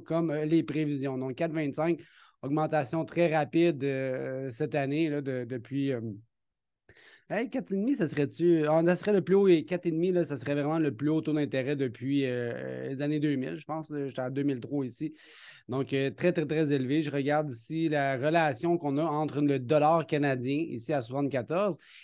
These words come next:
et des indices de matières premières, qui est souvent fortement, euh, euh, compris avec des, euh, du pétrole, par exemple. On voit que le dollar canadien,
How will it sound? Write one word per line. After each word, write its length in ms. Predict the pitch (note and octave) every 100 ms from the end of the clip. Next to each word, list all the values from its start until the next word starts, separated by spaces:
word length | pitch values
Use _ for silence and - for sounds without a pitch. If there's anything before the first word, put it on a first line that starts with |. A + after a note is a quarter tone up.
| -
et 220 | - G3+ G#3+
des 240 | D#3 D3
indices 340 | E3 D#3 F#3
de 80 | E3+
matières 420 | D#3+ D3 C3 D3
premières, 420 | - C3 C3 A#2+ A2+
qui 120 | A2+
est 40 | A2+
souvent 460 | A2+ - C3 C#3
fortement, 720 | B2 - C#3+ - C3 B2+ D3 D3
euh, 320 | B2+ B2+ C3 B2 - - D3 -
euh, 100 | B2
compris 480 | A#2+ D3 A2 C#3+ D#3
avec 240 | B2+ C3
des, 300 | A#2+ B2+ B2
euh, 180 | A#2 B2
du 160 | B2 A2+
pétrole, 420 | C3 A#2+ C#3+ D#3+
par 160 | C3+
exemple. 300 | B2 C3+ F3+
On 40 | D3+
voit 140 | F3+
que 60 | F#3
le 60 |
dollar 280 | C#3+ C#3+ D3
canadien, 580 | C#3 C#3 C3+ A#2+ D3 E3+